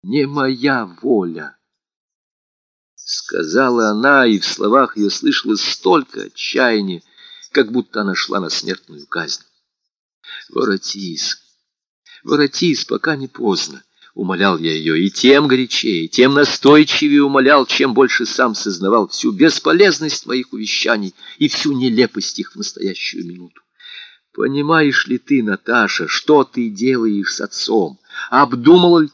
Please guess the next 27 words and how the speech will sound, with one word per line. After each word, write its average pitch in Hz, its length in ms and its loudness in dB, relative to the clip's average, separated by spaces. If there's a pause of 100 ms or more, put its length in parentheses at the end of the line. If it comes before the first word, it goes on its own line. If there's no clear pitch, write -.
ты 147 300 -6
это? 110 420 -4 (360)
Ведь 165 340 4
его 151 640 2 (180)
отец 123 680 -8
враг 95 440 -8
твоему, 78 560 -12 (320)
ведь 117 180 2
князь 139 540 0
оскорбил 139 760 -2
твоего 147 480 -6
отца, 107 460 -8 (280)
заподозрил 151 760 4
его 123 300 6
в 127 60 0
грабеже 123 480 2
денег, 135 540 2 (360)
ведь 139 220 4
он 202 140 8
его 196 340 6 (200)
вором 202 680 6
назвал, 160 420 2
ведь 127 160 2
они 190 240 4
тягаются. 180 1040 2
Да 147 160 4
что? - 720 2